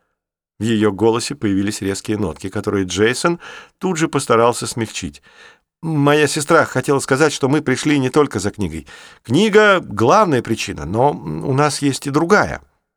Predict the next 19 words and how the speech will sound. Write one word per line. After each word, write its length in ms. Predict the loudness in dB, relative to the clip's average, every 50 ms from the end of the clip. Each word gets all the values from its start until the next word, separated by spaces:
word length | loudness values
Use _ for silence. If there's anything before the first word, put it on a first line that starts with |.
| _ _ _ _ _ _ _ _
Он 180 | 0 0 0 0
протянул 540 | -4 -8 -10 -6 -4 -2 -2 0 0 0 0
ей 280 | 0 0 0 -2 -6 _
извещение, 880 | -10 -10 -8 -8 -8 -8 -8 -10 -4 -2 -2 -2 0 -2 -4 -6 -8 -12 -16 -20 _ _ _ _ _ _ -2
найденное 640 | 0 2 4 2 2 2 2 0 0 2 0 0
в 80 | -2 -4
дневнике. 680 | -6 -4 -4 -2 -2 -4 -6 -8 -10 -16 -20 -20 -20 -20 _ _ _ _ _ _ _ _ _ _ _ _ _ _ _ _ _ _ _ _ _
Калипсо 460 | _ -2 0 0 0 -2 -4 -8 -8
взяла 280 | -4 -2 0 2 2 2
бланк 440 | 2 4 2 2 2 2 -2 -6 -6
в 20 |
руки 280 | -6 -6 -6 -8 -12 -12
и 40 | -12
спросила: 840 | -12 -12 -6 -6 -6 -6 -6 -8 -4 -2 2 4 4 4 4 2 _ _ _ _ _ _ _ _ _ _ _ _ _ _ _ _ _ _ _ _ _ _ _
«Кто 520 | _ -20 _ _ 0 0 0 0 -4 _ _ _
это 260 | -6 -6 -6 -8 -14
тебе 280 | -12 -12 -8 -6 -6 -2
дал?» 340 | 0 -2 -2 -2 -4 -12 _ _ _ _ _ _ _ _ _ _ _ _ _ _ _ _ _ _ _ _ _
«Нестор», 580 | 0 2 2 2 2 2 2 0 0 0 -2